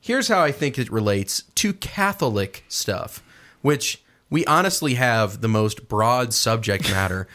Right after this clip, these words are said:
<laughs> Catholic means universal, so stuff in the universe, so I can find <laughs> any relating thread. Okay, from the book of Job, chapter two,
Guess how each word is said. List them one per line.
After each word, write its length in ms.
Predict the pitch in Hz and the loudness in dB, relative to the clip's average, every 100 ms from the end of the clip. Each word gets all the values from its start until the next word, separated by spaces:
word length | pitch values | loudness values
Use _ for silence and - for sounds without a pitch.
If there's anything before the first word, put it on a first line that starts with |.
| - | -20
<laughs> 200 | - - | -20 -10
Catholic 520 | - 185 208 185 147 | -2 0 2 0 -2
means 360 | 127 131 117 101 | 2 2 2 -2
universal, 720 | 110 123 110 98 101 - 98 | 0 0 2 0 -4 -6 -10
so 380 | - 104 98 92 - - | -6 -4 -4 -6 -12 -16
stuff 600 | - - 160 196 202 - - - - - | -4 0 2 2 0 -8 -14 -20 -20 -2
in 180 | 147 165 | 0 2
the 80 | 160 | 2
universe, 600 | 151 147 123 104 85 - | 4 4 2 -2 -4 -4
so 480 | - 117 - 123 | -2 -2 0 0
I 140 | 110 135 | 2 2
can 160 | 147 | 0
find 420 | 117 135 120 113 113 | 0 0 2 0 -2
<laughs> 60 | - | -2
any 340 | 147 170 180 | 0 2 0
relating 520 | 151 156 139 135 135 120 | 0 0 0 0 0 -2
thread. 400 | - 104 85 - - _ _ - | -2 -4 -4 -10 -16 _ _ -2
Okay, 440 | 120 113 87 60 _ - - - _ | -2 0 -6 -8 _ -20 -20 -20 _
from 540 | - 139 135 135 135 - | -2 2 2 2 -2 -2
the 140 | 120 | -4
book 240 | 117 139 - | 0 0 0
of 160 | 107 | -4
Job, 600 | 101 123 110 98 98 113 - _ _ - | -2 0 0 -2 -4 -6 -8 _ _ -10
chapter 500 | - 127 120 117 113 | -2 2 2 0 -6
two, 680 | 107 - 175 143 98 95 | -6 -4 0 0 0 -2